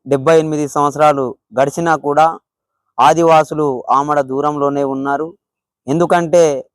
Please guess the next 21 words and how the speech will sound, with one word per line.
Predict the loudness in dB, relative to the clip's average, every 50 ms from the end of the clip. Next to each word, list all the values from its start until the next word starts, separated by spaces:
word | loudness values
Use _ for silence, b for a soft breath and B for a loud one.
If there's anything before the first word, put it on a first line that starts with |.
| _ _ _ _ _
గత్-, | -2 -2 -2 _ _ _ _ _ _ _ _
గతంలో | -2 -2 0 2 2 2 2 2 2
ఉన్నటువంటి | 2 2 0 0 2 0 0 0 -2
ప్రభుత్వాలు | -4 0 2 2 2 2 0 2 4 4 4 4 0 -4 -6 -8 _ _ _ _ _ -4
కానీ, | -2 0 0 0 -2 -4 -6 -10 _ _ _ _ _ _ _ -14
ఇప్పుడున్నటువంటి | -14 -8 -4 -2 0 0 2 2 2 0 2 2 2 2 0 -2
ప్రభుత్వాలు | -2 0 0 0 0 0 0 2 2 2 2 2 2
కానీ, | 2 2 2 0 -2 -12 -16 _ _ _ _ _ _ _ _ _ _ _ _ _ _ -2
వన్ | 0 2 2
బై | 2 2 2
సెవెంటీ | 2 0 0 0 0 -2 -4
చట్టంని | -2 -2 -2 0 0 0 -2 0 0 0
కానీ, | 0 0 0 0 -4 -10 -16 _ _ _ _ _ _ 2
ప్యాసా | 4 4 4 4 4 4 4 4
యాక్ట్ | 4 4 2 0 _ -8 -4
చట్టాన్ని | -4 -4 -2 -2 -4 -4 -4 -8 -8
కూడా | -6 0 2 4 4 4 2 0 _ _ _ _ _ _ _ -14
ఇప్పటికి | -12 -6 0 0 2 2 2 0 _
కూడా | -2 2 4 6 6 6 6
అమలు | 4 2 2 0 0 0 0 -2 -4 -8 _ _ _ _ _ _ _ _ _ _ _ _ _ _
చేయడం | 0 4 4 4 6 4 2